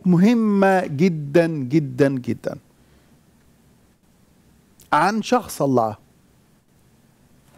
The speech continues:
أول حقيقة قدمتها لي إنه هذه ال-، القصة الكتابية، الرواية الكتابية بتبدأ بشخص وليس بشيء. بتبدأ بالرب الإله، إلهيم.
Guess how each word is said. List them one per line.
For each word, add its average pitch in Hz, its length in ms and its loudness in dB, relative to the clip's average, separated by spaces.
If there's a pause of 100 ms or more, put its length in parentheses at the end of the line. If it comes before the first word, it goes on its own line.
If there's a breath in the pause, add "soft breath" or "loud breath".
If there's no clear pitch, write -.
(380 soft breath)
أول 277 320 2
حقيقة 220 480 2
قدمتها 160 540 2
لي 208 220 -2 (540 soft breath)
إنه 202 280 2
هذه 240 500 2
ال-، 160 260 -2 (160)
القصة 165 720 2
الكتابية، 120 720 0
الرواية 202 540 4
الكتابية 117 680 -2 (380 loud breath)
بتبدأ 233 560 2
بشخص 185 520 -4
وليس 165 400 2
بشيء. 143 400 0 (520)
بتبدأ 233 600 2
بالرب 190 540 0
الإله، 175 400 4 (140)
إلهيم. 175 500 4